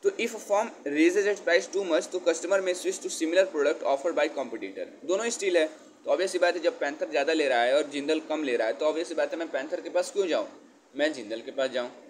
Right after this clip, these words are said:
Short run versus long run, कह रहा है कि short run में firms may be able to earn economic profit, performs जो है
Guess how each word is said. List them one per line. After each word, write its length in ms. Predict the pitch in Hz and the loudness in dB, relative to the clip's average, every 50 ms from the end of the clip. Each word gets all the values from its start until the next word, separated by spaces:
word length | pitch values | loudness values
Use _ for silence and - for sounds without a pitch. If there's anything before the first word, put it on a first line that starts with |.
| - - _ _ _ _ _ _ _ _ _ _ _ _ _ - | -20 -20 _ _ _ _ _ _ _ _ _ _ _ _ _ -10
Short 340 | - - 196 208 240 240 - | 0 4 6 6 6 4 2
run 160 | 240 247 240 | 0 0 2
versus 400 | 220 202 196 196 190 214 208 180 180 - - - 127 | 4 4 4 4 4 2 0 0 -2 -10 -12 -8 -2
long 340 | 135 139 131 131 131 120 | 2 2 2 2 2 0
run, 140 | 110 101 90 - - - | -2 -4 -4 -6 -4 2
कह 120 | 170 180 | 4 6
रहा 100 | 202 220 | 6 6
है 60 | 208 208 | 4 4
कि 120 | - 233 | 0 -4
short 340 | - - 196 196 220 - 214 | 0 4 6 6 6 4 2
run 120 | 190 180 | -2 -2
में 180 | 170 160 165 180 | 0 0 0 0
firms 440 | 190 185 - 180 185 196 202 - 175 | 0 0 2 2 2 0 -2 -4 -2
may 140 | 185 180 | -2 -2
be 160 | 175 196 185 - - | 0 0 0 2 2
able 260 | 156 156 175 196 185 | 4 6 6 6 6
to 180 | - 196 190 - | 4 -2 0 2
earn 240 | - 151 175 185 - | 4 2 2 2 0
economic 500 | 170 - 175 156 147 143 151 156 156 - | -6 -6 -4 -2 -2 0 0 0 0 0
profit, 360 | 127 113 113 - 104 90 - - - - - - - - _ _ _ _ _ _ _ _ _ _ _ _ _ _ - | -2 -2 -2 -2 -8 -14 -14 -16 -20 -20 -20 -20 -20 -20 _ _ _ _ _ _ _ _ _ _ _ _ _ _ -6
performs 280 | 160 170 202 220 208 - | -2 -2 -2 -2 -2 -2
जो 100 | 180 170 | -2 0
है 180 | 160 156 165 | 2 2 2